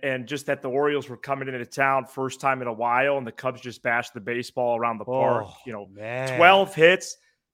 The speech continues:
Speaker 1: three homers and two doubles of the twelve hits. It was, uh,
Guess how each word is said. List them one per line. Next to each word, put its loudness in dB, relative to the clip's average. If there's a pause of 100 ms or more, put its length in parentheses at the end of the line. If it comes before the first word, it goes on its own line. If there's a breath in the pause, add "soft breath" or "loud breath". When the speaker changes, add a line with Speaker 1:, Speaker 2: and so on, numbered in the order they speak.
(120)
Speaker 1:
three 4
homers 4
and -8
two -8
doubles 4
of -10
the -8
twelve -2
hits. -2
It -12
was, -12
uh, -4